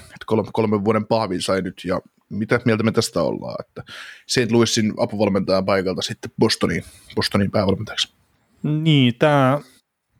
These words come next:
Speaker 2: ei voi sanoa, että sai syyttä potkut Dallasista silloin aikanaan, että alkoholismin kanssa taisteli.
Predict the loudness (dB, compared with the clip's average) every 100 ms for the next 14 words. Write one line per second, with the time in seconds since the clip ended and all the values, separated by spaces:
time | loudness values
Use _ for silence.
0 | -14 -12 -10 -12 -14 -18 -4 0 0 2
1 | 2 4 2 2 2 0 -2 0 2 4
2 | 4 4 4 0 0 0 -4 -8 -16 -2
3 | 2 2 2 0 0 0 0 0 0 0
4 | 0 2 2 0 -2 -10 _ _ -10 -2
5 | 0 2 2 0 2 0 2 0 -2 -4
6 | -2 0 0 0 0 -2